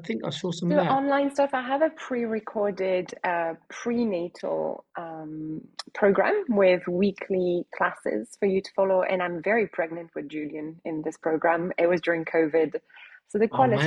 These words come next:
Speaker 1: Amazing.
Speaker 2: of the videos is what it is. But, um, it's been very helpful for the mums who are no longer in Dubai and want to, to,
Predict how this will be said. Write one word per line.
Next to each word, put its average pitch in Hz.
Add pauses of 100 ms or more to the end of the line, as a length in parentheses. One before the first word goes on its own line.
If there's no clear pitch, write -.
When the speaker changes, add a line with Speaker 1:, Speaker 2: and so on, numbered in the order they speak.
Speaker 1:
Amazing. 147
Speaker 2:
of -
the 170
videos -
is -
what 160
it 151
is. 151 (120)
But, 165
um, 165
it's - (100)
been 185
very 170
helpful -
for 165
the 165
mums 160
who 165
are 160
no 165
longer 156
in 170
Dubai 165
and 165
want 165
to, 165 (600)
to, 160